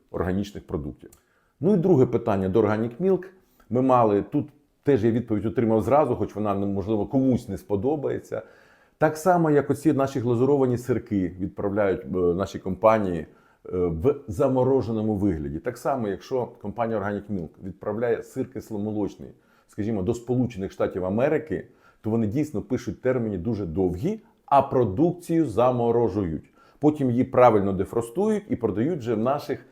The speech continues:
як там кажуть, етнічних магазинах. Це дійсно так, тому насолоджуйтесь можливістю купувати в наших рейтингах завжди, е, сир,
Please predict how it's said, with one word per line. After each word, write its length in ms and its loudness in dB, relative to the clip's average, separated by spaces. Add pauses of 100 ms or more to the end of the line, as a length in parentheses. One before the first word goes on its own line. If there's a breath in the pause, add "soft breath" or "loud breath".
(340 soft breath)
як 220 0
там 140 -4
кажуть, 420 0
етнічних 540 -2
магазинах. 720 -4 (360)
Це 140 -2
дійсно 380 -2
так, 380 -2
тому 180 2
насолоджуйтесь 840 0
можливістю 760 0 (380 soft breath)
купувати 760 4 (520)
в 120 -8
наших 300 0
рейтингах 420 2
завжди, 500 0
е, 120 -2
сир, 400 -4